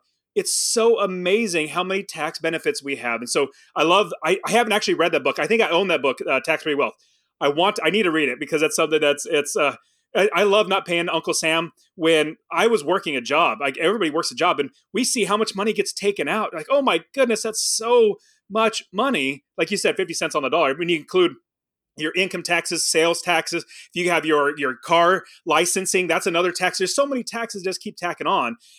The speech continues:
And if you're figuring out just a couple ways to mitigate those tax, you could put that more towards your wealth. And so, okay, now, Chris, if we were to save some money and wanted to start investing, is it better to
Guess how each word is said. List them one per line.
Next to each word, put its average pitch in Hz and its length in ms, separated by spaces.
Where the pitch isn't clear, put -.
And 151 220
if 147 80
you're 226 160
figuring 202 300
out 156 80
just 143 100
a 143 40
couple 175 360
ways 151 360
to 127 180
mitigate 139 480
those 110 160
tax, 151 340
you 175 160
could 220 120
put 143 180
that 127 140
more 139 240
towards 135 280
your 117 80
wealth. 131 240
And 147 100
so, 160 220
okay, 170 260
now, 160 100
Chris, 165 380
if 156 120
we 196 180
were 233 160
to 185 120
save 170 280
some 196 120
money 113 320
and 156 480
wanted 175 300
to 185 100
start 160 220
investing, 127 600
is 185 240
it 233 300
better 185 640
to 165 500